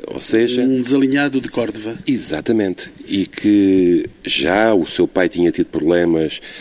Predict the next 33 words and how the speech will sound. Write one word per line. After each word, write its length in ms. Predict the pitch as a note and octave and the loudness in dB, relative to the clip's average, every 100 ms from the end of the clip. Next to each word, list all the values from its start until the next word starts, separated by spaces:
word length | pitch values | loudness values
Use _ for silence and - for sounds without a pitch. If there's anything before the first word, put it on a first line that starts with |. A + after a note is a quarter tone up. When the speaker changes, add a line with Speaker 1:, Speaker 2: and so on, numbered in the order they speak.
| - - - | -20 -20 -16
Speaker 1:
com 200 | - E2 | -2 0
os 100 | D2+ | 2
gentes 320 | F2+ E2+ - | 0 0 -4
de 60 | - | -2
Córdoba. 520 | A2+ B2+ C3 C3+ D3+ - | -2 0 -2 -4 -4 -4
Ele 140 | E2+ | -2
era 120 | D#2 - | 0 -4
cordobês 380 | - - G#2+ | -8 0 0
também, 260 | - - F2+ | 0 -4 -4
tanto 180 | - - | -4 -8
quanto 180 | - - | -8 -8
se 140 | - | -6
sabe. 300 | E2 G#2 E2 | -6 -2 0
Ele, 160 | F#2 F#2+ | 2 2
ele 140 | B2+ | 4
era 140 | C3+ | 4
de 100 | D#2+ | 2
Mérida, 500 | E2+ D#2+ D2 C#2 D2 - - | 0 0 0 -4 -4 -8 -4
mas 380 | F2+ G#2+ C3 - - - | 2 4 4 0 -8 -2
com 160 | F#2+ | 2
origens 500 | F2+ G2+ G#2 G2+ F2+ - - - | 4 2 0 -2 -4 -8 -16 -4
na 120 | D#2+ | -2
zona 260 | D#2 F#2+ F2 | 0 0 0
de 80 | |
Córdoba. 460 | - D2 C2+ C#2 D2 - - - - | -2 -4 -4 -4 -6 -6 -14 -14 -8
E, 120 | - | -2
portanto, 540 | - - C#3 G#2 - E3+ | -2 0 2 2 2 2
esse 280 | G#2+ - A2 | 2 2 0
homem 300 | A2 A#2+ A2+ | 2 2 0
tentou 540 | - A2+ G2+ - A2+ | 2 2 2 2 0
criar 320 | - G#2 G2+ | 4 2 4
um 40 | G#2+ | 0
espaço 500 | - - F2+ - | -2 -2 -2 -4